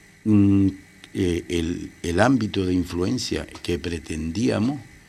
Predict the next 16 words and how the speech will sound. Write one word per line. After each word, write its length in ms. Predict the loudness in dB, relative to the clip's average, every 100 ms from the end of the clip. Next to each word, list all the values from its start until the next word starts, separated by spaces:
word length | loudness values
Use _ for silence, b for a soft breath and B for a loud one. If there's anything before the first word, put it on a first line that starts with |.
| B B B B _ 2
era 320 | 4 4 2
el, 400 | -2 -6 -8 -10 -8
el 220 | -8 -6
West 220 | -6 -6
África, 500 | -6 -10 -12 -12 -12 -8
lo 200 | -8 -6
que 260 | -4 -4
es 80 | -4 -8 -18 -20 -18
la, 220 | -10 -10 -8
la 140 | -10
parte, 580 | -8 -10 -10 -6 -4 -6 -12 -12 -8
eh, 180 | -6 -6
atlántica 960 | -8 -6 -4 -2 -2 -6 -8 -6 -6
de, 260 | -6 -10 -12 -14 -8
de 140 | -4
África. 360 | -4 -6 -10